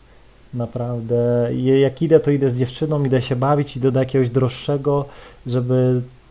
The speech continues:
te pato gdzieś tam nie wchodziło, no nie, bo gdzieś tam za wstęp dać stówę czy dwie, no to już dla nich jest, e, wydatek, jak ktoś chodzi co tydzień, no ale wiadomo, że jest zawsze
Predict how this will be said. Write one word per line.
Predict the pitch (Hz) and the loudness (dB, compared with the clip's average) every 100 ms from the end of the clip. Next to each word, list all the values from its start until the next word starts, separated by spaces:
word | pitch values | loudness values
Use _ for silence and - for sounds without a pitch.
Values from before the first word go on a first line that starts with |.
| - | -6
te | 135 | -6
pato | 127 135 135 - 131 | -2 -2 -2 0 0
gdzieś | 123 127 | 0 -2
tam | - 131 | -2 0
nie | 131 131 | 0 -2
wchodziło, | - 127 120 143 151 160 | -2 -2 0 2 4 4
no | 147 | 2
nie, | 135 135 139 | -2 -2 0
bo | 131 131 | 0 0
gdzieś | 120 120 127 | -2 -4 -2
tam | 131 131 | 0 0
za | 123 | 2
wstęp | 123 - 135 127 | 0 -2 -2 0
dać | 120 123 120 - - - | 0 0 0 -8 -20 -20
stówę | - - 143 135 | -14 -4 0 0
czy | 131 139 | 0 -2
dwie, | 120 123 135 | -2 0 0
no | 139 | -2
to | 131 | -2
już | 131 120 | -2 -2
dla | 123 127 | 0 0
nich | 127 123 | 0 -2
jest, | 123 120 - 123 | -2 -4 -4 -2
e, | 120 117 107 - - - - - - - - - - - - - - | 0 0 -6 -12 -20 -20 -20 -20 -20 -20 -20 -20 -20 -20 -20 -20 -12
wydatek, | 123 104 113 117 131 123 143 | -8 -4 -2 -2 -2 0 0
jak | 139 | 0
ktoś | 135 135 127 | -2 -4 -2
chodzi | 135 127 127 131 | -2 -2 -2 -4
co | 131 | -4
tydzień, | 131 143 151 180 185 | -6 -4 -4 -2 -2
no | 185 180 | -4 -4
ale | 175 175 | -4 -2
wiadomo, | 170 165 160 156 | -2 -2 -2 -2
że | 147 147 139 - - - | 0 0 0 -6 -20 -8
jest | 131 131 | -2 0
zawsze | 127 131 - 135 131 131 131 | 2 0 0 2 4 4 2